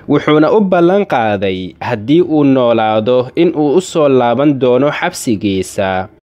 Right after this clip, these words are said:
Haddii aan dhintana, wuxuu ku yidhi, "Waxaaba idinka haraya dhibkayga." Aad ayuuna u baryay oo ugu cataabay. Markaas bay waxay ka sii daysay xabsigii.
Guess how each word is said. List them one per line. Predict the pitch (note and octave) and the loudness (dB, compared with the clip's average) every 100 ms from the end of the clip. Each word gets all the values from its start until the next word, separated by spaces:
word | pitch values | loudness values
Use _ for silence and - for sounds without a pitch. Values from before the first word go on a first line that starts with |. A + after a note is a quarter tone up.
| _ _ _ _ | _ _ _ _
Haddii | A#2 B2+ B2 C#3 F#3+ | -4 -2 0 2 2
aan | D#3+ D3+ C#3 | 2 0 0
dhintana, | C#3 C3+ E3 D#3+ | -2 -2 0 2
wuxuu | E3 E3+ C#3+ B2+ | 0 0 -2 -2
ku | - | -4
yidhi, | G#3+ D#3 G#2+ G2 G2 F#2 - - | -2 0 2 2 0 -2 -4 -2
"Waxaaba | D3+ - D3 C3 B2 | -2 0 0 2 2
idinka | B2+ B2+ A#2+ E3 | 2 0 -2 -4
haraya | C#3+ C#3+ B2+ A#2+ B2 | -4 -2 -2 0 0
dhibkayga." | C3+ F#3 - B2+ G#2 G2 F#2+ G2+ F#2+ F#2 F#2+ - - - - - D3 | 0 -2 -2 -2 -2 -2 -4 -2 -2 -2 -6 -10 -20 -20 -20 -8 -2
Aad | D#3 D3+ C#3+ | 0 0 0
ayuuna | C#3+ C3+ C3+ C3 B2+ | -2 0 -2 -2 -2
u | F3+ | -2
baryay | D#3+ C#3 C3+ C3 C3+ C3+ B2 | 0 0 0 0 0 0 0
oo | C3 B2 | 0 2
ugu | B2 E3 | 0 0
cataabay. | E3 A#2+ A#2 A2+ G2+ G2 F#2 F#2+ F#2 F2+ - _ _ - _ - | 0 -2 -2 -4 -2 -2 -2 -2 -4 -10 -14 _ _ -20 _ -4
Markaas | B2+ - F#3 G#3+ | -4 -2 -2 0
bay | F#3 F3+ | 2 2
waxay | F3+ - D#3 | 2 0 -2
ka | D#3 F3+ | -2 -4
sii | - D3+ | 0 0
daysay | C3+ C3 B2+ A#2+ D#3 E3 | 2 0 0 0 2 2
xabsigii. | D#3+ G3+ - C3+ G#2+ F#2 G2 F#2+ F2+ | 0 -4 -6 -6 -6 -8 -10 -10 -14